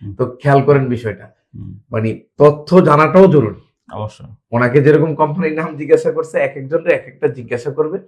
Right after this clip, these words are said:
Speaker 1: হ্যাঁ।
Speaker 2: এবং কাকে কোনটা জিজ্ঞাসা করবে, এটা কিন্তু আমরা জানি না।
Speaker 1: হুম।
Speaker 2: আবার অনেকে আছে কিছুই নাও জিজ্ঞাসা করতে পারে, তবে normally কিছু না কিছু জিজ্ঞাসা করে।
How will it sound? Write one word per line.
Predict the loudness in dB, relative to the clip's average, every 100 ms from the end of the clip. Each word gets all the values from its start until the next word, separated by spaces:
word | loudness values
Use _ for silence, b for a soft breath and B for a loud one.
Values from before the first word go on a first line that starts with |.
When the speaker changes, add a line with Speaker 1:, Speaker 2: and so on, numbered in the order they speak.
| _
Speaker 1:
হ্যাঁ। | -20 -20 _ 0
Speaker 2:
এবং | 2 2 -2 -6 _ _ _ _ _ 0
কাকে | 0 4 4 4
কোনটা | 0 2 2
জিজ্ঞাসা | 2 2 2 0
করবে, | -4 -6 -8 -20 _ _ _
এটা | 0 2
কিন্তু | 2 2 2
আমরা | 4 2
জানি | 0 -6
না। | -12
Speaker 1:
হুম। | -18 _ -2
Speaker 2:
আবার | 2 6 6
অনেকে | 4 2 0
আছে | 0
কিছুই | -4 0 2 2
নাও | 4 2 0
জিজ্ঞাসা | -4 -10 -14 -14
করতে | -20 _ _
পারে, | -20 _ _ _ _
তবে | -6 -4
normally | 0 2 0 -2
কিছু | -4 -4 -4
না |
কিছু | -4 -6 -10
জিজ্ঞাসা | -12 -12 -14 -16
করে। | -20 -20